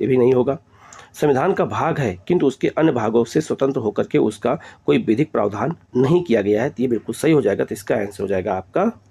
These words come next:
डी। ठीक है, नेक्स्ट आपका, भारतीय संविधान की प्रस्तावना में किस प्रकार की स्वतंत्रता का उल्लेख किया गया है? किस प्रकार की स्वतंत्रता का उल्लेख हमारे जो है प्रस्तावना में किया गया है।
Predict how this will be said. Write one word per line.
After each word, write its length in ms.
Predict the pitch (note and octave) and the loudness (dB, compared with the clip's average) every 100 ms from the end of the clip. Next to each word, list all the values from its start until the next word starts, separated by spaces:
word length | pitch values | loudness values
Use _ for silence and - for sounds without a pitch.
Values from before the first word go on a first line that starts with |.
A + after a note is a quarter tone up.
| - | -20
डी। 220 | G#2+ A2 - _ _ | -4 -4 -4 _ _
ठीक 160 | - C#3 | -4 0
है, 120 | G#3+ - _ _ _ _ _ - - _ _ _ _ - - - - - - | 0 -2 _ _ _ _ _ -20 -20 _ _ _ _ -20 -20 -20 -20 -8 0
नेक्स्ट 200 | F3 F3 | 0 0
आपका, 260 | E3 C#3+ | -2 -2
भारतीय 300 | B2+ A#2+ B2+ | -2 -2 0
संविधान 400 | F3 E3 B2 C3 | 0 2 2 2
की 140 | C#3 D3 | 0 -2
प्रस्तावना 600 | - A2+ - G#2 A#2+ D3 | -2 -2 -2 0 0 2
में 160 | C3 G#2 - - _ | 2 0 -4 -20 _
किस 140 | - E3+ | -4 -2
प्रकार 400 | C3+ - B2 A#2+ | -2 -2 -2 -2
की 140 | - | -4
स्वतंत्रता 500 | - - A2+ G#2 - | -4 -2 -2 -2 -4
का 160 | - - | -4 -2
उल्लेख 460 | G#2 G2+ G#2 A#2+ E3+ G3 _ _ - | 0 0 0 0 -2 -2 _ _ 0
किया 160 | B2 | 0
गया 200 | F2+ G2 | 2 0
है? 200 | G2+ F#2 - | -2 -10 -6
किस 120 | F3 | -6
प्रकार 300 | D#3+ C#3+ B2 | -4 -4 -2
की 120 | B2 - | -4 -6
स्वतंत्रता 440 | - G#2+ G2+ A#2+ | -6 -6 -4 -4
का 120 | - | 0
उल्लेख 320 | A2 G2+ G#2+ | 0 0 -2
हमारे 300 | G#2+ F#2 A2 F#3+ _ - - _ _ - | -2 -2 -2 -4 _ -20 -20 _ _ -2
जो 100 | B2+ | 2
है 100 | B2 | 2
प्रस्तावना 640 | D#3 A#2+ - A#2 G#2 A#2+ | 0 -4 -4 -2 2 2
में 220 | B2+ A2+ E3 _ - | 4 2 -2 _ -4
किया 180 | A#2+ C3+ | 0 2
गया 200 | B2 | 2
है। 100 | A#2+ | 0